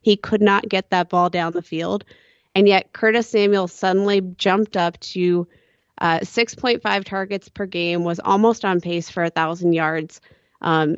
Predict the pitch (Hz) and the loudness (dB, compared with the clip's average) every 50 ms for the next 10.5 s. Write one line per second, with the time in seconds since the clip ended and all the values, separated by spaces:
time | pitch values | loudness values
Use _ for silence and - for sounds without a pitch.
0 | - - - - 214 214 214 226 233 214 - 175 170 - - - 180 170 160 160 | -6 -6 -2 0 0 2 2 2 2 2 0 -2 -4 -4 -6 -8 -6 -4 -4 -4
1 | 175 - 202 196 202 202 196 190 185 - - _ _ _ _ _ _ _ _ _ | -6 -4 -2 0 2 2 2 2 0 -4 -8 _ _ _ _ _ _ _ _ _
2 | - - 180 - - 220 220 233 254 269 277 269 254 220 - - 196 190 190 202 | -6 -6 -6 -2 0 0 2 2 2 2 2 2 2 0 0 0 0 0 2 2
3 | 214 233 233 - - - 180 175 170 160 _ _ _ _ - - - - - 196 | 0 0 0 -2 -2 0 0 0 0 0 _ _ _ _ -20 -20 -8 -2 0 2
4 | 170 185 190 - - - - - 220 226 233 247 254 - - 185 185 175 180 180 | 2 2 0 -2 -8 -10 -6 -4 -2 -2 -2 -2 -4 -4 -2 -2 0 0 0 0
5 | 175 - - - 185 175 175 180 180 175 - - 175 175 190 196 190 - 190 180 | -2 -4 -4 -2 -2 -2 -2 -2 -4 -6 -6 -6 -6 -4 -2 -4 -2 -2 -2 -2
6 | 170 185 180 196 190 - 196 185 190 190 190 185 - - - - 175 170 160 160 | -2 -4 -6 -8 -6 -4 -2 -2 -2 -2 -2 -4 -8 -12 -8 -6 -4 -2 -2 -2
7 | 151 - - - _ _ _ _ - - - 240 233 233 214 - 190 180 - - | -4 -6 -10 -14 _ _ _ _ -10 -4 0 2 2 2 2 0 -4 -6 -4 -4
8 | 185 185 - - - 185 180 180 - - 175 170 - - 175 - - - 190 175 | -6 -6 -6 -4 -2 0 0 -2 -2 -6 -12 -10 -8 -8 -8 -8 -6 -4 -2 -2
9 | 165 - 214 208 - - - 349 427 453 381 285 - - 254 - - - - 202 | -2 -2 -6 -10 -6 -2 -2 2 4 6 6 6 4 2 -4 -4 -4 -6 -4 -4
10 | 175 135 143 185 - - 214 196 196 | -4 -4 -6 -8 -8 -4 -4 -4 -4